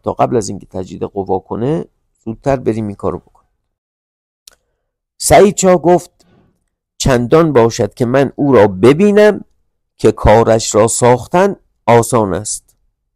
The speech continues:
من الان شناختی ندارم، فقط باید بدونم چیه،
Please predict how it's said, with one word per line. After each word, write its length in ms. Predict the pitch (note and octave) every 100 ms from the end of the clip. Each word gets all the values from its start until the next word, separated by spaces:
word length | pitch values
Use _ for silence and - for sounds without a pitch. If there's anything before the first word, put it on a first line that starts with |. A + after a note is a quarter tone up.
| _
من 120 | A#2+ A#2
الان 240 | A2+ B2+
شناختی 600 | - - G2 B2+ D#3 -
ندارم، 380 | C3+ A#2 C#2+ B1+
فقط 240 | - G#2+ A#2
باید 200 | A#2+ A2
بدونم 420 | C3+ E3 E3+ E3+
چیه، 300 | - F3+